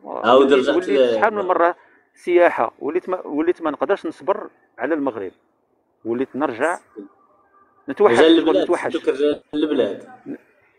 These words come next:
Speaker 2: واه، كي شغل بلادي، كي شغل المغرب ولات بلادي، نتوحش.
Speaker 1: لا، نقول لك
Speaker 2: حاجة
Speaker 1: رجال
Speaker 2: عزيزة
Speaker 1: البلاد.
Speaker 2: عليا.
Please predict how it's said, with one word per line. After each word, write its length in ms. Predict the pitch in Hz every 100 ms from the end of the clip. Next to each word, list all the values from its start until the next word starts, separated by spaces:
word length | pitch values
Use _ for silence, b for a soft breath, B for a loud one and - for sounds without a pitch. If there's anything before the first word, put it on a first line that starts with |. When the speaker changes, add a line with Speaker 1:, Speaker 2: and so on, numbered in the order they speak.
| _ _ _ _ _ _ _ _ _ _ _ - - _ _ _ -
Speaker 2:
واه، 200 | 220 151
كي 140 | 214
شغل 240 | - 226
بلادي، 360 | 165 180 185 120
كي 80 | -
شغل 180 | 156 151
المغرب 300 | 147 185 160
ولات 300 | 147 135 117
بلادي، 300 | 170 170 190
نتوحش. 180 | 139
Speaker 1:
لا، 220 | 180 160 101
نقول 400 | - 127 139 147
لك 80 | -
Speaker 2:
حاجة 220 | 156 -
Speaker 1:
رجال 60 |
Speaker 2:
عزيزة 360 | 139 135 165 190
Speaker 1:
البلاد. 440 | 196 175 135 139
Speaker 2:
عليا. 280 | 139 160 208